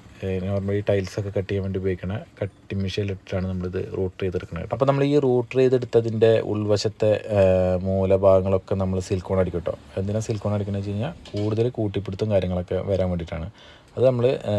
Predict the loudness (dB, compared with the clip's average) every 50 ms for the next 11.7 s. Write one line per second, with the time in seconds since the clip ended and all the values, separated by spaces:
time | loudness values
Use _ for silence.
0 | 0 0 2 2 2 2 2 2 0 0 0 -2 -2 -2 -2 -2 -2 -2 -4 -4
1 | -4 -4 -4 -4 -4 -4 -6 -2 0 0 2 2 2 0 0 -2 -4 -4 -4 -4
2 | -4 -6 -6 -6 -6 -8 -8 -6 -6 -6 -2 -2 -2 -2 -2 0 0 0 0 0
3 | -4 -6 -6 -6 -4 -4 -6 -6 -6 -8 -20 -20 -20 -20 _ _ _ -14 -6 -2
4 | 0 0 2 2 2 2 2 0 -4 -2 2 6 6 6 6 4 2 2 4 4
5 | 4 4 4 2 2 2 2 2 2 2 2 2 2 2 0 -6 -6 -6 -4 -4
6 | -4 -4 -4 -6 -6 -4 -4 -4 -2 -2 -2 -4 -4 -8 -12 _ _ -20 -20 -20
7 | -20 _ -8 -6 -2 -2 -2 -2 0 0 2 2 2 0 0 -2 0 0 0 0
8 | 0 0 2 0 0 -2 0 2 2 2 2 4 2 0 2 0 -2 -2 -4 -6
9 | -12 -12 _ _ -20 -20 -20 -20 -14 _ -4 -2 0 4 8 8 8 8 6 2
10 | 0 2 4 4 2 2 2 2 4 6 6 8 8 6 6 4 2 -2 -8 -14
11 | -10 -6 -2 0 0 -2 0 0 2 4 4 4 2 -2